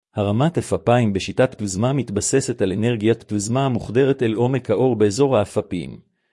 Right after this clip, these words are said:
שהיא מאפשרת למתוח ולמצק את רקמות האור הרפויות בעפפיים באמצעות טכניקת אידוי מבוקרת. מהם הבדלים בין ניתוח להרמת עפפיים עליונים לבין הרמת עפפיים עליונים ללא ניתוח?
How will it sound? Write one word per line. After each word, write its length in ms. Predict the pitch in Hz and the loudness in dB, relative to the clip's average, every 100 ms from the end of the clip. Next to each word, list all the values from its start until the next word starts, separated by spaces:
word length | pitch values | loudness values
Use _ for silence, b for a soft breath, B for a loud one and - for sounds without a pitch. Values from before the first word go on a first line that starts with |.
| _ | _
שהיא 220 | - 104 | -4 -2
מאפשרת 600 | 110 101 - 139 123 110 | -2 -4 -2 0 0 0
למתוח 500 | 104 98 127 120 - | -2 0 2 2 0
ולמצק 560 | 104 98 101 - 156 120 | -2 -2 -2 0 0 -2
את 120 | - | -4
רקמות 420 | 107 - 127 135 | -6 -4 -4 0
האור 240 | 113 135 131 | 2 2 2
הרפויות 520 | 101 - 110 127 104 | 0 0 0 0 0
בעפפיים 640 | 101 - 107 131 135 107 | -2 0 -2 0 0 0
באמצעות 540 | 101 101 - 120 139 - | -2 -2 0 0 -2 -4
טכניקת 540 | 151 - 117 135 131 | -4 -2 -2 -2 -4
אידוי 280 | 117 110 127 | -4 0 0
מבוקרת. 880 | 127 101 101 - 82 60 57 _ _ _ _ _ _ _ _ _ _ _ _ | 0 -4 -4 -2 -2 -4 -10 _ _ _ _ _ _ _ _ _ _ _ _
מהם 280 | 95 104 127 | -2 0 0
הבדלים 540 | 98 95 98 113 127 | 0 -2 0 0 0
בין 140 | 104 101 | 0 0
ניתוח 420 | 92 117 131 - | 0 0 0 2
להרמת 460 | 101 95 101 117 107 | 0 2 0 -2 -4
עפפיים 580 | - 101 117 123 123 | -2 -2 0 0 2
עליונים 480 | 104 95 92 123 135 | 0 0 0 0 0
לבין 340 | 104 92 107 107 | 0 0 0 0
הרמת 420 | 98 104 131 131 | 0 0 -2 -4
עפפיים 560 | - 95 - 123 135 | -4 -2 0 0 0
עליונים 520 | 107 92 95 101 131 123 | 0 0 -2 -2 -2 0
ללא 280 | 101 107 | 2 2
ניתוח? 640 | 117 107 113 135 156 - | 0 -2 -2 -2 -4 -10